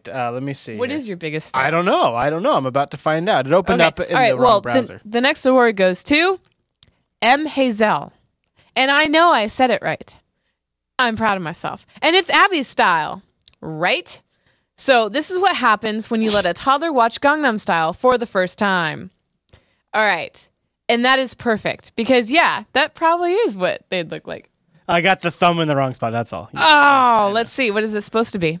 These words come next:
Speaker 1: It's supposed to be like that, and I have it like that because I might have been extending. Who knows? Who
Speaker 2: Mm-hmm.
Speaker 1: knows? Let's not be judgy. All right, back to the meme.
Speaker 2: Okay. All right. Well, so, uh, there it is. Can I move this over?
Speaker 1: No.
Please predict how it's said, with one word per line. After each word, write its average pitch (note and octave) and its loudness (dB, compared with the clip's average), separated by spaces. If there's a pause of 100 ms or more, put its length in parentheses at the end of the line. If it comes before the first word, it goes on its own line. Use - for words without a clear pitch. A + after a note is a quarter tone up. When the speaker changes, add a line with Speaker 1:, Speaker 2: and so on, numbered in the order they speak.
Speaker 1:
It's - -18
supposed F#3 -2
to F#3+ -10
be F#3 2
like E3 2
that, D3 0
and B2+ -4
I C#3 0
have D3 2
it D3 2
like C#3 0
that A#2 -6 (120)
because F3 2 (280)
I B3+ 2
might C#4+ 6
have G4+ 2
been E4 2
extending. F#3+ -2
Who C#4 0
knows? F#3 0
Who A3+ 0
Speaker 2:
Mm-hmm. A#3 0
Speaker 1:
knows? C#3+ -2
Let's F3+ -8
not A3+ 0
be G#3+ -4
judgy. C#3 -8 (420)
All G4 -2
right, C#3 0
back F3 0
to G#3 -12
the F#3+ -2
meme. E3+ 0
Speaker 2:
Okay. C4 0
All B3+ 4
right. B3 2
Well, A#3+ 4
so, A3+ 0 (220)
uh, G3+ 0
there B3+ 2
it G3 2
is. F3+ -4 (1300)
Can B3+ -8
I D4 -4
move C#4 -6
this C#4+ -8
over? A3+ -10
Speaker 1:
No. A2+ -6